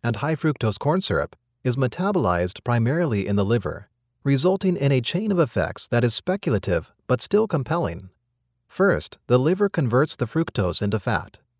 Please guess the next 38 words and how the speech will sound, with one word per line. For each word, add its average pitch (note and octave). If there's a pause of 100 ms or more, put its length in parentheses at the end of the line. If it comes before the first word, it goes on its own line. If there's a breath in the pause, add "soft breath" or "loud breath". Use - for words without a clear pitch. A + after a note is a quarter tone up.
(160)
and A#2
that D#3
fat D#3+
accumulates A#2+
in A2
liver E3+
cells, - (360)
hence G3+
a F#3
condition, A2+
now A2
also D3
epidemic, F2 (220)
known C3+
as A#2
non-alcoholic C#3
fatty C#3
liver C3
disease. F#2 (640)
This F#3+
in A3
turn F#3
results C3+
in C#3
a A#2+
condition C3
called A2 (120)
insulin E3+
resistance, G2+ (320)
which C#3
is B2+
the G#2+
fundamental E3
defect A#2+
in B2+
type C#3
two C#3
diabetes. A2